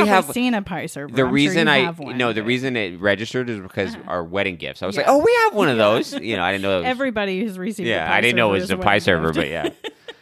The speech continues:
Speaker 2: I thought it was a pizza cutter. Um, <laughs> I'm kidding. My wife's gonna hear this. It's like,
Speaker 1: No, those are round and they, they,
Speaker 2: Oh, those are the
Speaker 1: they
Speaker 2: slicey ones.
Speaker 1: roll.
Speaker 2: Okay,
Speaker 1: Yeah.
Speaker 2: got it. <laughs> And so he inserts this pie server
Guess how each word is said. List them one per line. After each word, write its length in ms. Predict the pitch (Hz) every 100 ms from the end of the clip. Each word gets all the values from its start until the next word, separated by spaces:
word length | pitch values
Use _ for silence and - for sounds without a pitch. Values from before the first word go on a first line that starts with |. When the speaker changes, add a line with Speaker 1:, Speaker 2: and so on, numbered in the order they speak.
| -
Speaker 2:
I 40 | -
thought 140 | 185
it 40 |
was 60 | 78
a 40 | 71
pizza 260 | 87 -
cutter. 220 | 73 73 - - - -
Um, 440 | 113 110 98 90 - 117 - -
<laughs> 380 | - - - -
I'm 80 | 87
kidding. 320 | - 60 - - - - - _ _ -
My 100 | 73
wife's 240 | 65 64
gonna 140 | 65
hear 140 | 71 67
this. 140 | 64 -
It's 120 | -
like, 100 | -
Speaker 1:
No, 80 | 220
those 240 | 233 233
are 100 | 214
round 400 | 185 185 180 180
and 140 | 170 165
they, 380 | 160 160 165 - -
they, 340 | - 143 73 80
Speaker 2:
Oh, 160 | 117
those 160 | 110 107
are 20 |
the 100 | 98
Speaker 1:
they 200 | 90 82
Speaker 2:
slicey 120 | 82 85
ones. 180 | 80 78
Speaker 1:
roll. 100 | -
Speaker 2:
Okay, 140 | -
Speaker 1:
Yeah. 160 | 127 -
Speaker 2:
got 180 | 123 -
it. 280 | - 320 -
<laughs> 60 | - - _ - -
And 160 | 110 113
so 360 | - 123 117 107 85
he 200 | 123 127
inserts 400 | 120 165 208 -
this 440 | 127 120 - - - -
pie 160 | 110 87
server 320 | 80 80